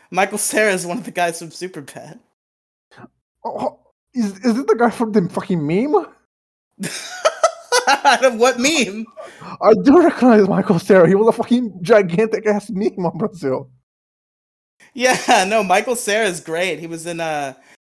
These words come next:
Speaker 1: Scott, I, I feel like you would like Scott Pilgrim versus the World. I thi-, I think anybody who likes, like, Power Rangers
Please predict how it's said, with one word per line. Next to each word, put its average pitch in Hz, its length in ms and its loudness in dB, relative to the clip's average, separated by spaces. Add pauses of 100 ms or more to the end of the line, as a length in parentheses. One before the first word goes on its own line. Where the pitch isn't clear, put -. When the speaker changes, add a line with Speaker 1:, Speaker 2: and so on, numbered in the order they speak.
(120)
Speaker 1:
Scott, 208 440 0
I, 202 80 2
I - 20 4
feel 254 160 -4
like 302 180 0
you 247 60 -4
would 214 120 -4
like 175 200 -2
Scott - 280 -4
Pilgrim 143 340 -8
versus 135 340 -12
the 139 80 -14
World. 127 440 -12 (380)
I 165 120 0
thi-, 240 140 2
I 226 120 2
think 285 180 -2
anybody 233 340 -2
who 196 140 -10
likes, 175 500 -6
like, 151 200 -12
Power 156 320 -4
Rangers 139 720 -10